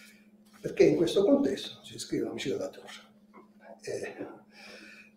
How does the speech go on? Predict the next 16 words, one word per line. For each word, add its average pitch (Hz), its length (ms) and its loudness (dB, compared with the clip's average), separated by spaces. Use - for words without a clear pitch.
E - 180 4
gli 165 100 6
autori 180 340 8
sono 151 160 6
estremamente 185 500 6
bravi 151 460 6
perché 151 580 2
ricostruiscono 190 720 6
la 147 60 4
vicenda 160 380 4
della 165 200 6
Torre 160 540 6
su 190 440 4
un 175 120 8
duplice 127 400 2
piano. - 440 -14